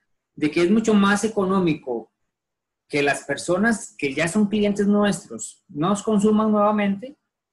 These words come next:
a tener que buscar clientes nuevos. O sea, es más económico buscar clientes frecuentes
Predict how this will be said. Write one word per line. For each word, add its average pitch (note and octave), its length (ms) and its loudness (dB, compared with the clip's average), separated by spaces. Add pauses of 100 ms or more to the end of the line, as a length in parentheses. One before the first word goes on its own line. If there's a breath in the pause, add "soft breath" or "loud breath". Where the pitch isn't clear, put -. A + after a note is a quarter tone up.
(280)
a D3 160 -2
tener C#3 320 -6
que - 80 -4
buscar F3 420 -2
clientes E3+ 400 -6
nuevos. D#3+ 380 -10
O B2+ 80 -20
sea, E3+ 400 -4
es D3+ 140 0
más G#3+ 260 0
económico A3 720 0
buscar G3 400 -4
clientes G#3 720 -2
frecuentes A3+ 920 -6